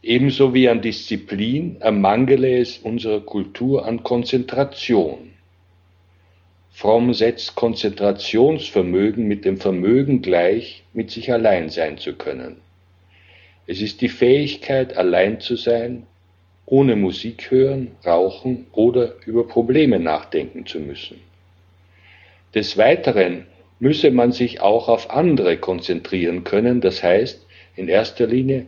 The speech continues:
man müsse zuhören können. Konzentriert sein heißt, nicht über Vergangenes oder Zukünftiges nachzudenken, sondern in der Gegenwart zu sein.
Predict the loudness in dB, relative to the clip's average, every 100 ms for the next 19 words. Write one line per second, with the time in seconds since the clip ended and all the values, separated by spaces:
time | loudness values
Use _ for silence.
0 | -2 2 2 2 -2 -6 0 2 4 2
1 | 0 -4 -8 -8 -8 -10 -16 _ _ _
2 | _ _ _ _ -14 -12 -8 -8 -8 -8
3 | 0 0 0 0 2 2 -2 -4 0 2
4 | 2 -4 -16 _ _ _ _ _ 0 0
5 | 0 0 2 2 2 4 4 4 2 -2
6 | -4 -4 -4 -2 -2 -2 0 -2 -2 -6
7 | -10 -8 -4 -4 -4 -8 -4 0 0 -2
8 | -6 -8 -8 _ _ _ _ -6 0 2
9 | 4 2 2 4 4 2 2 0 -2 -4
10 | -4 -10 -14 -12 -12 -14 -20